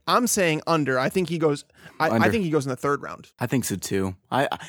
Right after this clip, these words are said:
Speaker 2: in fact, I'm gonna go ahead and say that he's going to Oakland. They're trying to change. We already talked about it. They're changing the atmosphere there.
Speaker 1: Mm-hmm.
Speaker 2: Who better than him?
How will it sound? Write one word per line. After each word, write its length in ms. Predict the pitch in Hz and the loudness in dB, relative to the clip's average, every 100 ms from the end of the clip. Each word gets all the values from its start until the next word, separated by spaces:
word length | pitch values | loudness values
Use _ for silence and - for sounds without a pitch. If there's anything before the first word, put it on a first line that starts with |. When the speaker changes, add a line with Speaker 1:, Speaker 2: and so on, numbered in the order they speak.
| - - - | -20 -14 -6
Speaker 2:
in 120 | 120 | 0
fact, 240 | 143 139 | 0 2
I'm 120 | 151 | 0
gonna 120 | 160 123 | 0 2
go 180 | 120 | 2
ahead 180 | 113 123 | 4 2
and 100 | 104 | 0
say 200 | - 110 | 2 0
that 120 | 110 | 2
he's 160 | 101 95 | 0 -2
going 220 | 95 95 | -2 -2
to 80 | 87 | -2
Oakland. 460 | - 98 - 85 - _ | -4 -6 -6 -8 -10 _
They're 200 | 139 156 | 0 2
trying 180 | 175 160 | 2 0
to 60 | |
change. 360 | 131 143 143 123 | 0 0 0 0
We 200 | 110 147 | 0 2
already 180 | 165 139 | 2 0
talked 220 | 143 165 | -2 0
about 160 | 151 117 | -2 -2
it. 40 | |
They're 120 | 104 | -4
changing 340 | 110 131 131 123 | -2 -2 2 2
the 120 | 110 | 2
atmosphere 460 | 117 143 - 151 151 | 2 -2 -4 -2 0
there. 180 | 165 | 0
Speaker 1:
Mm-hmm. 340 | 160 160 _ - | 0 -6 _ -14
Speaker 2:
Who 260 | - 240 180 | 0 2 2
better 420 | 135 147 165 127 | 2 2 4 2
than 200 | 107 95 | 2 0
him? 380 | 117 175 - | 0 -2 -2